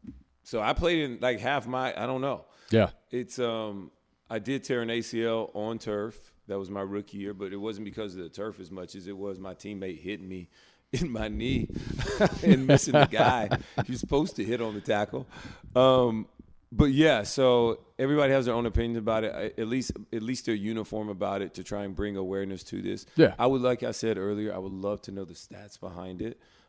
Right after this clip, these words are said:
Speaker 1: Um, and my personal opinion is I, I loved practicing on the, just the regular grass.
Speaker 2: Yeah.
Speaker 1: I was way less sore than I was later on in my career, and maybe a lot of that had to do with Carolina and their practice habits taking care of me a little bit more, but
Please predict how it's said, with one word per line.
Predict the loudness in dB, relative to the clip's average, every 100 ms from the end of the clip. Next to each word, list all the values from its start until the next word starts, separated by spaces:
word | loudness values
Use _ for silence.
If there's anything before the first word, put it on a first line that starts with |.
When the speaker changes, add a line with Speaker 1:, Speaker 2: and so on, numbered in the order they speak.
| -8
Speaker 1:
Um, | -4 -2 -4 -8 _ _ _ _
and | -4 -2
my | 2
personal | 6 6 4 -6
opinion | -4 -4 -4
is | -6 -8 -12 -10
I, | -4 -4 -4 -14 _ _ _
I | -4 -2
loved | 0 2 0 0
practicing | 0 0 -2 -10 -8 -8
on | -8
the, | -8 -10 -12 -12
just | -10 -10 -6
the |
regular | -4 -2 -4
grass. | -6 -6 -6 -8 -14 -20 _ _ _ _
Speaker 2:
Yeah. | 8 8 6
Speaker 1:
I | -2
was | -2 -4 -8 _ _ _ _ -20 -8
way | -2 0
less | 2 2 0
sore | -4 -2 0 0 -2 -6 -12 _
than | -8 -6
I |
was | -4 -2 -4 -4
later | -4 -4 -2
on | -4 -4
in |
my | -6 -6
career, | -6 -8 -8
and | -10 -12 _ _ _ -6
maybe | -4 0
a | 0
lot | 0 -2
of |
that | -4 -4
had | -6
to | -6
do | -6 -6
with | -6 -12 -14
Carolina | -8 -8 -8 -10 -10
and | -12 -14
their | -14
practice | -10 -12 -12 -10
habits | -10 -10 -14 -12
taking | -12 -12 -10
care | -8
of | -8
me | -8
a |
little | -8 -8
bit | -8
more, | -10 -12
but | -12 -14